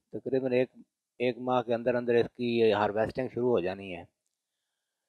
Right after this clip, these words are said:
लेकिन हुआ ये है कि लहसुन का जो गुलाबी लहसुन है, इसका, इसके प्याज जो है ना,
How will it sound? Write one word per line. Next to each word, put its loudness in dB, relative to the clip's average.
लेकिन -2
हुआ 8
ये 10
है 10
कि 8
लहसुन 0
का 6
जो 6
गुलाबी 6
लहसुन 6
है, 4
इसका, 6
इसके 2
प्याज 8
जो 6
है 4
ना, -8